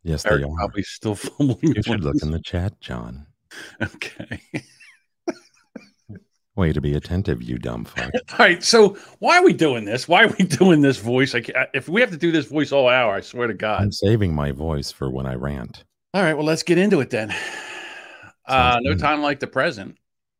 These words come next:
Speaker 1: Well, it's Joe Biden Day.
Speaker 2: Is it?
Speaker 1: It's
Speaker 2: Why would it
Speaker 1: President's
Speaker 2: be?
Speaker 1: Day. He thinks
Speaker 2: we
Speaker 1: it's his day.
Speaker 2: No,
Speaker 1: He,
Speaker 2: it's
Speaker 1: I'm
Speaker 2: not.
Speaker 1: guarantee he thinks that this is for him.
Speaker 2: They said that President's Day is canceled until we get a real president.
Speaker 1: Hmm.
Speaker 2: That's what I heard.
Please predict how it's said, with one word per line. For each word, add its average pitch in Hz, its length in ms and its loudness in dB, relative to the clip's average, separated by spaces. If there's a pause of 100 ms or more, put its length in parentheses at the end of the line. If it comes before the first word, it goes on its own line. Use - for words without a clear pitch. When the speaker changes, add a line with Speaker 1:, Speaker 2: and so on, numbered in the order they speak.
(180)
Speaker 1:
Well, 95 220 2
it's 85 160 -4
Joe 82 180 -2
Biden 78 380 -2
Day. 62 240 -8 (720)
Speaker 2:
Is 156 180 -4
it? - 240 -10 (460)
Speaker 1:
It's 98 100 -10
Speaker 2:
Why 135 160 2
would 143 160 4
it 107 60 0
Speaker 1:
President's 73 180 -6
Speaker 2:
be? 73 100 -6
Speaker 1:
Day. 65 220 -4 (440)
He 113 160 -2
thinks 85 280 -2
Speaker 2:
we 87 60 2
Speaker 1:
it's - 160 -6
his 104 160 0
day. 113 340 0 (320)
Speaker 2:
No, - 60 -12
Speaker 1:
He, 95 120 -2
Speaker 2:
it's 76 60 2
Speaker 1:
I'm 80 80 0
Speaker 2:
not. 76 80 -6
Speaker 1:
guarantee 95 580 0
he 85 160 -4
thinks 71 300 -8
that 78 200 -6
this - 180 -12
is 65 100 -10
for 69 220 -8
him. 71 320 -8 (720)
Speaker 2:
They 107 120 -6
said 123 200 -6
that 110 180 -8 (140)
President's 104 400 -4
Day 95 160 -2
is 90 140 -8
canceled 95 400 -8
until 95 220 -10
we 95 100 -8
get 95 160 -4
a 95 40 -6
real 95 180 -6
president. 95 560 -8 (360)
Speaker 1:
Hmm. 73 360 -4 (420)
Speaker 2:
That's 175 200 2
what 139 120 2
I 120 200 4
heard. 95 420 -2